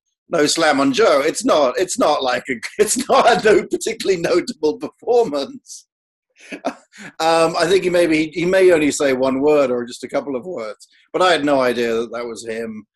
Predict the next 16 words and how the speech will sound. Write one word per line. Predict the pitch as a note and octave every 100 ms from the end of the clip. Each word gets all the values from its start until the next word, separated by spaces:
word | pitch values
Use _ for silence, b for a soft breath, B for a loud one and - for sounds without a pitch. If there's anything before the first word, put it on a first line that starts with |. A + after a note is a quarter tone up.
| _ _
um, | - A#2 A2+ G#2+ - -
in | B2
the | A#2
movie. | A2+ B2+ C3 A#2 A#2
Yeah, | E3+ F#3 E3+
it's | E3+
got | B3+ -
this, | D3+ F3
it's | F#3+ F#3+ - _
got | A#3 A3 - _ _
both | E3+ D#3+ D3+ -
a, | C#3+ C#3 C#3+ C3+
a | C#3
deep | A#2 F3+ F3+
bench | D#3 C#3 -
cast | C#3+ C3 B2 -